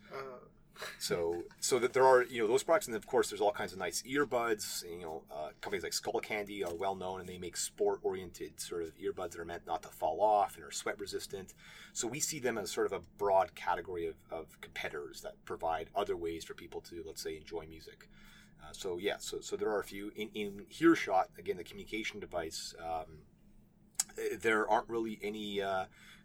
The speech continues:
Speaker 2: close competitors. There's a few others that are doing things. Obviously, it's walkie-talkies in general, which, you know,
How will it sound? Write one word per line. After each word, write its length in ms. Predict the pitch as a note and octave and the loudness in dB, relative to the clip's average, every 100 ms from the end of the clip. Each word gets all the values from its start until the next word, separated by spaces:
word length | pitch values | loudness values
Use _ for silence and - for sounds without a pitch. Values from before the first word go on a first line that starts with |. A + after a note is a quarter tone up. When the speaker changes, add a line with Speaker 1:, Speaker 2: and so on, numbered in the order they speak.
| - - - | -20 -20 -18
Speaker 2:
close 300 | - A2+ G#2 | -4 0 0
competitors. 460 | - - G#2 F2 - | -2 -2 0 0 -2
There's 140 | F#2+ | -6
a 20 | |
few 240 | - B2 G#2+ | -6 -4 0
others 320 | G2+ G#2 F#2+ | 0 0 -2
that 140 | G2 | -2
are 60 | F#2 | -4
doing 300 | - G2 F#2 | -6 -8 -8
things. 480 | - G2+ F#2 F2+ - | -6 -2 -2 -4 -2
Obviously, 260 | G2+ G2+ - | -2 -2 -8
it's 80 | F#2 | -2
walkie-talkies 760 | F#2+ G2 A2 - F2+ - E2+ | 0 0 0 -2 -2 -2 -8
in 120 | E2 | -8
general, 420 | F2 A2+ B2 C#3+ | -2 0 0 -2
which, 220 | G#2+ - - - | -4 -8 -12 -16
you 80 | - | -14
know, 140 | D#2+ | -14